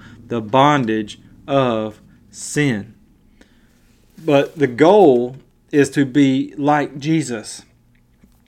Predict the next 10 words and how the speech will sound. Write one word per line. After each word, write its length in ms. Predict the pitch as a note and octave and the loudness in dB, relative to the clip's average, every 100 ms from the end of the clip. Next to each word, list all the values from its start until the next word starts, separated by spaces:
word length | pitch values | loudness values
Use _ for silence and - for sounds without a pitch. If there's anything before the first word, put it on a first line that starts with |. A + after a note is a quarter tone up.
| _ _ - - | _ _ -18 -8
And 120 | C#3+ | 0
so 120 | D#3+ | 4
we 140 | C#3+ D3+ | 6 4
strive 420 | - E3+ E3+ D#3+ | 0 0 2 0
to 80 | C#3+ | 2
do 160 | D#3+ D#3+ | 4 6
that 260 | C3 B2+ D#3+ | 4 2 -2
on 360 | D3+ D#3 D3+ - | -2 -2 -4 -8
a 160 | C3 | -8
daily 760 | A#2 A2 C#3 D3+ D3+ C#3 B2+ | -8 -2 2 2 2 0 -4